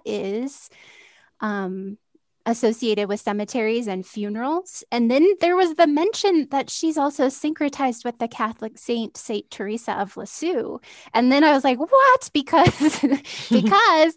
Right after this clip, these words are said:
Speaker 1: my family has had funeral chapels for generations. Like, that's my family business. And I feel this really deep alignment with Saint Teresa of Lisieux. So I was like,
Speaker 2: Hmm.
Speaker 1: "What is this? This is so fascinating to me." So I'm curious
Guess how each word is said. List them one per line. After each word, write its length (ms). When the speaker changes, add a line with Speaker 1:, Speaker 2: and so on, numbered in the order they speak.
Speaker 1:
my 220
family 580
has 260
had 200
funeral 280
chapels 400
for 140
generations. 880
Like, 160
that's 360
my 100
family 380
business. 500
And 520
I 220
feel 280
this 260
really 320
deep 240
alignment 440
with 160
Saint 220
Teresa 460
of 180
Lisieux. 460
So 160
I 80
was 180
like, 220
Speaker 2:
Hmm. 280
Speaker 1:
"What 160
is 200
this? 360
This 200
is 120
so 140
fascinating 520
to 80
me." 80
So 200
I'm 420
curious 720